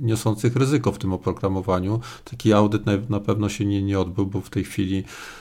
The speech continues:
e, albo na przykład przekierowywanie ruchu przez, przez serwery w Chinach, tak? Znaczy, no bo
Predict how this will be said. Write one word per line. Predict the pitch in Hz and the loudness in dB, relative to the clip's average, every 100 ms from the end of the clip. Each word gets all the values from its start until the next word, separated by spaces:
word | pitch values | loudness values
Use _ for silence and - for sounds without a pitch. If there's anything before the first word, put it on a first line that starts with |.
| - | 2
e, | 107 98 95 | 6 6 8
albo | 110 107 | 6 8
na | 107 | 8
przykład | 104 120 113 | 6 4 4
przekierowywanie | - 117 113 104 101 104 101 101 | 4 0 4 4 6 4 6 6
ruchu | 104 101 104 | 4 4 0
przez, | 101 - 98 - | -4 0 0 -2
przez | - 104 - | -2 -2 2
serwery | 104 95 101 98 | 2 4 4 4
w | 92 | 0
Chinach, | - 104 87 85 | 2 2 2 -2
tak? | - 92 | -2 -4
Znaczy, | - 92 - 110 104 107 | -2 -6 -4 -6 -4 -4
no | 104 101 | -4 -2
bo | 95 95 | -2 -2